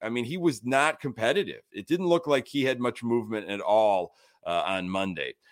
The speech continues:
Uh, some missed opportunities, uh, but San Fran starter,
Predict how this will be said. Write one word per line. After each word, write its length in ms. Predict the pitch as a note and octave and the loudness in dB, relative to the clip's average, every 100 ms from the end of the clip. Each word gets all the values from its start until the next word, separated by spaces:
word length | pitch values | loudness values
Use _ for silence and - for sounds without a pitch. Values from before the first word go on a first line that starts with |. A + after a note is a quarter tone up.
| _ _ | _ _
Uh, 220 | B2+ D3 C#3+ | 4 4 4
some 320 | - D#3+ D#3 | 2 2 6
missed 320 | B3 - - | 4 4 2
opportunities, 1200 | D3 F3+ E3 B2+ - - E3+ G3+ C#3 E2 C2+ - - | 6 6 4 0 0 0 4 6 4 0 -8 -10 -6
uh, 120 | F#2+ | -6
but 180 | F#2 G#2+ | -2 -2
San 380 | - D3 F3 G3+ | 0 0 0 -2
Fran 280 | - D3+ A#2+ | 0 2 2
starter, 640 | - A#2+ A#2 A2 G2+ F2+ | 0 4 6 6 2 -2